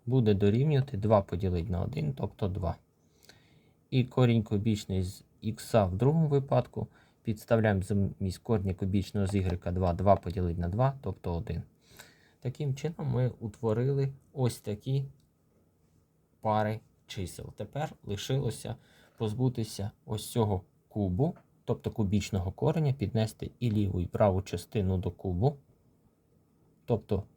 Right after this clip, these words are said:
получаємо y дорівнює один, це ігрек перший. Тоді так само підносимо корінь кубічний з ікса в куб, це буде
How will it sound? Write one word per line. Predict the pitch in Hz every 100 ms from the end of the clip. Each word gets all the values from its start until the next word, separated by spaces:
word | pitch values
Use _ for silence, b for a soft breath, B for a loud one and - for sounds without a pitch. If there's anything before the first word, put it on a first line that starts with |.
| -
получаємо | 104 101 - 117 101 92
y | 90 113 110 - 92 92
дорівнює | 98 101 92 90 90 92 b b b b
один, | - 98 90 107 123
це | - 139
ігрек | 156 143 139 135
перший. | - 139 135 - 139 b b b b _ -
Тоді | 117 113 120 107 -
так | 104
само | - 117 104 92
підносимо | - 101 104 98 - 92 90 - _ - _ _ _ _ b b b b _ _ _ _ _ _ _ _ _
корінь | - 113 104 101
кубічний | 101 101 101 - 98
з | 101
ікса | 98 - 95
в | 90
куб, | - 104 92
це | - 90
буде | 90 92 87